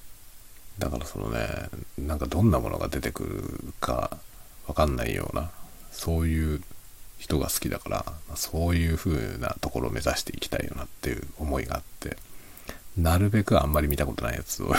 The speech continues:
<laughs> やろうと思ってんのよ。でもさ、オーソドックスなタッピングみたいなやつが一番やっぱり見られんのよね。みんなそれが見たいのよね。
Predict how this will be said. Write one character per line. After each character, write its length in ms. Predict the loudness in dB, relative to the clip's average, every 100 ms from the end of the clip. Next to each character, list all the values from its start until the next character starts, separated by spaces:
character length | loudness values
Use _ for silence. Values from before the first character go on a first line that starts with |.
| 6
<laughs> 120 | 10 12
や 140 | 12 10 10
ろ 140 | 6
う 60 | 6
と 100 | 4
思 220 | 4 4
っ 40 | 2 0
て 80 | 0
ん 120 | 0
の 60 | -2
よ。 80 | -6 -6 -8 -8 -10 -10 -12 -14 -16 -16 -14 -8 8
で 120 | 10
も 140 | 10
さ、 320 | 8 8 8 6
オ 200 | 6 6
ー 40 |
ソ 160 | 8 10
ド 100 | 10
ッ 60 | 8
ク 100 | -4
ス 100 | 0
な 120 | 2 4
タ 140 | 2
ッ 20 | -2 8
ピ 100 | 10
ン 120 | 12
グ 80 | 12
み 120 | 10
た 80 | 8
い 20 |
な 60 | 6
や 120 | 2
つ 100 | 4
が 60 |
一 340 | 4 4 6 8
番 140 | 8
や 100 | 8
っ 20 |
ぱ 140 | 6 6
り 60 |
見 220 | 8 8 8
ら 140 | 10
れ 100 | 12
ん 160 | 10 6
の 60 |
よ 100 | 0
ね。 340 | 2 6 6 4 -6 -16 -16 -14 -14 -14 -16 -16 -16 -16 -16 2
み 180 | 6 8
ん 100 | 10
な 100 | 8
そ 180 | 8 8
れ 100 | 10
が 120 | 10
見 140 | 10
た 120 | 10 10
い 100 | 8
の 80 | 4
よ 100 | 2
ね。 240 | 2 2